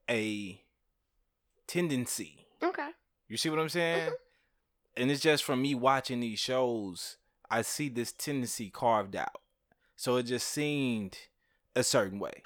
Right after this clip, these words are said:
Speaker 2: From
Speaker 1: You
Speaker 2: your
Speaker 1: dig?
Speaker 2: experience
Speaker 1: Yes.
Speaker 2: of shows.
Speaker 1: Yeah.
Speaker 2: Okay.
Speaker 1: You know what I'm
Speaker 2: I
Speaker 1: saying?
Speaker 2: take that.
Speaker 1: So it just seemed, it just seemed a certain way. When I'm growing up used to seeing mostly, you know what I'm saying, women in these places and situations
Speaker 2: Right.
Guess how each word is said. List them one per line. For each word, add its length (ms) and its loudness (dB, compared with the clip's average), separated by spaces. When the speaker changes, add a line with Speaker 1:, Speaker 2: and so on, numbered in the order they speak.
Speaker 2:
From 180 0
Speaker 1:
You 60 -4
Speaker 2:
your 180 6
Speaker 1:
dig? 40 2
Speaker 2:
experience 840 -2
Speaker 1:
Yes. 260 6
Speaker 2:
of 20 -4
shows. 600 -2
Speaker 1:
Yeah. 260 0
Speaker 2:
Okay. 420 -2
Speaker 1:
You 120 0
know 60 6
what 100 4
I'm 60 4
Speaker 2:
I 20 0
Speaker 1:
saying? 260 4
Speaker 2:
take 80 -20
that. 180 -10
Speaker 1:
So 160 2
it 60 2
just 220 -2
seemed, 360 -2
it 80 -4
just 220 -2
seemed 240 -2
a 40 -2
certain 300 -4
way. 160 -6
When 300 -2
I'm 520 4
growing 340 4
up 200 0
used 300 -4
to 100 -4
seeing 540 -6
mostly, 680 2
you 100 0
know 60 4
what 60 4
I'm 40 -2
saying, 300 0
women 320 2
in 200 -2
these 180 -8
places 320 -4
and 80 -4
situations 800 -4
Speaker 2:
Right. 300 -2